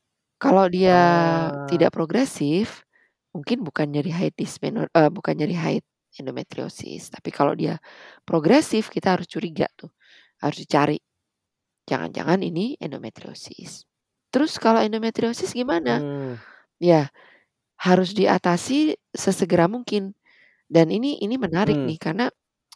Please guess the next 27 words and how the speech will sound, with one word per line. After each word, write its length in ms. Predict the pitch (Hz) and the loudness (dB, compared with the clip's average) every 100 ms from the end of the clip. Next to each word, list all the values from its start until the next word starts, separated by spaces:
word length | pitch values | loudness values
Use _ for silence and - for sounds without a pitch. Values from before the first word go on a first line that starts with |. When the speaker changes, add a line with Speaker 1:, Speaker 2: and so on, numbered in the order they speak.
| _ _ _ _ - | _ _ _ _ -8
Speaker 1:
nyeri 240 | 180 220 254 | -2 0 2
pada 200 | 214 180 | 2 2
saat 240 | 175 170 - | 0 -4 -4
haid 320 | 196 196 208 - _ _ _ _ _ _ _ 190 | -2 -2 -4 -8 _ _ _ _ _ _ _ -8
itu 280 | - 285 - _ _ _ _ | -4 -2 -4 _ _ _ _
tidak 180 | 185 170 147 | 0 2 2
boleh 180 | 170 202 | 2 2
dianggap 300 | 175 160 196 | 0 -2 -6
sebagai 300 | - 151 147 | -2 -2 -2
sesuatu 420 | 156 147 147 143 160 | -4 -8 -8 -8 -4
yang 160 | 160 147 | -4 -2
wajar. 580 | 156 170 - - - - _ _ _ _ _ _ _ _ | -6 -6 -12 -12 -14 -18 _ _ _ _ _ _ _ _
Gitu 200 | 196 - 104 | -12 -8 -6
ya. 140 | - - - - - - | -8 -8 -20 -20 -20 -4
Jadi 360 | 143 139 196 | -2 0 0
Speaker 2:
Oke. 220 | - 143 120 101 | -2 0 2 2
Speaker 1:
perempuan 420 | 175 170 180 175 | -2 -2 -4 -2
itu 120 | 180 240 | -4 -2
jangan 280 | 180 160 156 | 0 0 -2
merasa 480 | 156 156 - 151 151 - _ _ _ _ _ _ _ | -2 -2 0 0 0 -6 _ _ _ _ _ _ _
bahwa 340 | 143 156 143 147 | -4 -2 0 -2
nyeri 220 | 147 147 156 | -2 -2 -2
haid 220 | 165 143 165 | -4 -4 -6
itu 80 | 175 | -6
sesuatu 460 | 185 151 160 - 165 | -8 -8 -8 -8 -6
yang 380 | 156 151 160 160 _ _ _ _ _ - | -4 -4 -6 -12 _ _ _ _ _ -10
normal. 600 | 165 160 151 - - - | -6 -6 -8 -10 -12 -16